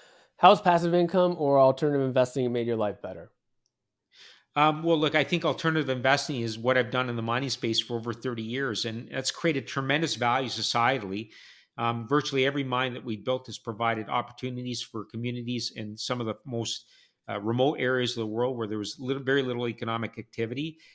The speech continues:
Speaker 2: and there's tremendous societal benefit from producing metals. Um, in the case of base metals,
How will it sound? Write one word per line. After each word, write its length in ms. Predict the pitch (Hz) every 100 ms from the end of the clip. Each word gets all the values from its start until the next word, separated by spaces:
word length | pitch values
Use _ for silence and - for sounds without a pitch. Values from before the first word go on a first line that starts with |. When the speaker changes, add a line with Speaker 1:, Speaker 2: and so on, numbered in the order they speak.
| -
Speaker 2:
and 100 | 131
there's 200 | 127 -
tremendous 460 | - 143 151 160
societal 460 | - - 135 131 123
benefit 420 | 113 123 127 117
from 160 | - 110
producing 480 | 120 113 117 131 123
metals. 640 | 120 - 98 - - -
Um, 300 | 113 110 113
in 80 | 117
the 80 | 110
case 340 | - 135 -
of 240 | 117 -
base 280 | - 120 123
metals, 400 | 131 135 165 165